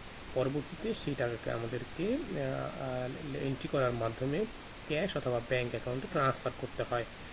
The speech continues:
এটা সাধারণত, আহ, কুইকবুক, আহ, সক্রিয়ভাবেই করে, সেটা হচ্ছে যদি আমরা এই, আহ,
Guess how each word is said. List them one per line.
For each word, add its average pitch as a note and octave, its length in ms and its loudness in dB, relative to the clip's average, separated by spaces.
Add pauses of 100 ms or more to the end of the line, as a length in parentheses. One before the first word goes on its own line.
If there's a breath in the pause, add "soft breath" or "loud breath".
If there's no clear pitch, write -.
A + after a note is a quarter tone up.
(340)
এটা E3 340 0 (180)
সাধারণত, B2 420 2
আহ, D#3 60 2 (1500)
কুইকবুক, C3+ 460 2
আহ, B2 240 4 (140)
সক্রিয়ভাবেই C3+ 640 4 (100)
করে, C3 340 2 (420)
সেটা C3 200 2
হচ্ছে C#3 300 0
যদি B2+ 240 2
আমরা B2 360 0 (140)
এই, B2+ 200 0 (140)
আহ, A#2 320 -2